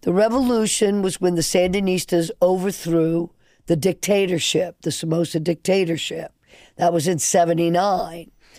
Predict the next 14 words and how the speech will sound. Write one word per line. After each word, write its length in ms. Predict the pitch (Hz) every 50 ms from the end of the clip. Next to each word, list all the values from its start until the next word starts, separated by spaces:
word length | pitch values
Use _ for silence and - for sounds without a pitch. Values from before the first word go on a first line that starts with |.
| _ _ _ _
And 180 | - 180 165 165
all 240 | 175 185 190 185
the 200 | 180 190 185 175
years 440 | - - 175 185 180 180 170 151 135
leading 340 | 180 185 185 170 175 165 165
up 180 | 175 185 - -
to 140 | - 185
that, 320 | 170 160 156 165 160 - -
the 80 | 170
war, 680 | 170 160 170 170 170 175 175 175 170 180 202 220 - - _ _ _ _
it 60 | - 165
was 160 | 165 151 151
a 60 | 170
revolution. 920 | 165 180 180 185 175 180 175 170 180 196 208 202 - - - 165 185 170